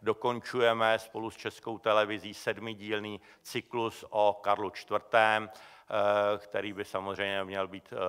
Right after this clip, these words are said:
v brzké době Českou televizí vysílán. Budeme vydávat několik publikací, které budeme prezentovat devátého května. Tady je obal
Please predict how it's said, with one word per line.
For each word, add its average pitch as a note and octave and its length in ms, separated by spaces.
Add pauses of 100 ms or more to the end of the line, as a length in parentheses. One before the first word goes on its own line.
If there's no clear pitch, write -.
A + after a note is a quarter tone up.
(400)
v E2 100
brzké - 360
době G2 240
Českou - 360
televizí F#2+ 500
vysílán. G#2 680 (320)
Budeme G#2 500
vydávat G2+ 760
několik G2+ 420
publikací, G#2+ 800
které G2+ 300
budeme G2 320
prezentovat G2+ 580
devátého F#2+ 640
května. G#2 640 (360)
Tady G2+ 200
je G2+ 80
obal G2+ 540